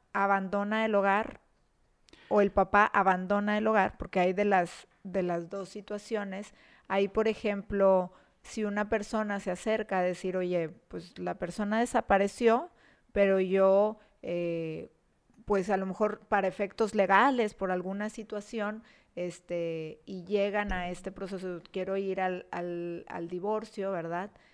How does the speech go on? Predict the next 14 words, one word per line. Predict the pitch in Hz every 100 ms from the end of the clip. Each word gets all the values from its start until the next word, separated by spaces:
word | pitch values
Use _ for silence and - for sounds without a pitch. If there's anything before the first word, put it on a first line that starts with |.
| _ -
Eh, | 175 170 160 -
¿se | - -
hace | 202 196 233
como | 240 208
el | 190
mismo | 190 202 220 226
proceso | 214 202 196 185
aunque | 220 208
no | 175 185
esté | 190 - 220
una | 202 196 196
persona | 190 180 175 180 180
ahí | 165 165
ya? | 156 160 220